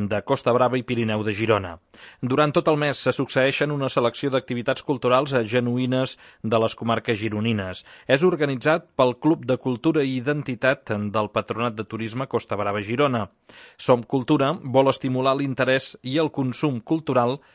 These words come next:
tant dels habitants locals com dels visitants. Una de les novetats principals d'aquest any són les rutes literàries, entre elles la que es farà a l'Escala, vinculada a la il·lustre escriptora Caterina Albert, Víctor Català.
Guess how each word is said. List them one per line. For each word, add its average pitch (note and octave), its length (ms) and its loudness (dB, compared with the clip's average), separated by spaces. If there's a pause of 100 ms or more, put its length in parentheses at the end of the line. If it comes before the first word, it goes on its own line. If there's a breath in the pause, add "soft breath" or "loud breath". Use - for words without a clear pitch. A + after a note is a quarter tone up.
(160 soft breath)
tant B2+ 220 2
dels A#2+ 180 0
habitants A#2+ 400 -2
locals B2+ 460 -2
com C#3+ 260 -2
dels B2+ 240 -4
visitants. A2 680 -4 (440 soft breath)
Una C#3+ 220 4
de C#3 80 2
les B2+ 160 2
novetats C3+ 400 0
principals B2+ 480 0
d'aquest B2+ 320 0
any B2+ 140 2 (100)
són C3+ 240 0
les A#2+ 100 2
rutes C3+ 300 -4
literàries, A2+ 800 0 (260 loud breath)
entre A2+ 320 2
elles D3+ 320 0
la G#2+ 160 0
que A2+ 80 0
es - 80 -6
farà A#2+ 300 2
a A2 80 0
l'Escala, C#3+ 500 2
vinculada B2+ 800 0
a A#2+ 100 -2
la A#2+ 140 0
il·lustre C3+ 420 -4
escriptora B2 640 0
Caterina A#2+ 460 -4
Albert, A2 340 -2 (320 soft breath)
Víctor A#2 540 0 (100)
Català. G2 400 2